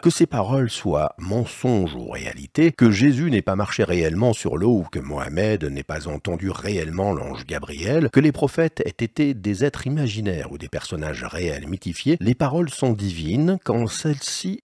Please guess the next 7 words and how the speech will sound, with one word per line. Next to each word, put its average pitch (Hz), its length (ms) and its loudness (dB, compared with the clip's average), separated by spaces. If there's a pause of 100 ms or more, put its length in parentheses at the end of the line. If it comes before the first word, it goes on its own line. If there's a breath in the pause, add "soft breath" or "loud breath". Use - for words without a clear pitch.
unissent 147 680 2
les 73 320 -4
hommes 113 400 2
et 90 120 4
favorisent 98 1040 -6
la - 160 -8
vie. 117 460 -12